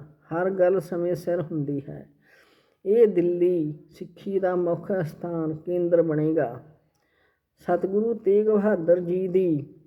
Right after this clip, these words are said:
ਸ਼ਹੀਦੀ ਸਿੱਖੀ ਨੂੰ ਪਾਲਦੀ ਰਹੇਗੀ। ਰਤਾ ਚਿੰਤਾ ਨਹੀਂ ਕਰਨੀ ਚਾਹੀਦੀ।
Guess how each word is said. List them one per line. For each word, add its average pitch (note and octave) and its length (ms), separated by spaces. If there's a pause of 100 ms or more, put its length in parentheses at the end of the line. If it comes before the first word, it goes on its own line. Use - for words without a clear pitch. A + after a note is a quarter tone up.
(260)
ਸ਼ਹੀਦੀ G3+ 480
ਸਿੱਖੀ G3 440
ਨੂੰ G#3 220
ਪਾਲਦੀ F3 580
ਰਹੇਗੀ। D#3 580 (540)
ਰਤਾ F3+ 340
ਚਿੰਤਾ F3+ 480
ਨਹੀਂ F3+ 220
ਕਰਨੀ E3 520
ਚਾਹੀਦੀ। D3 640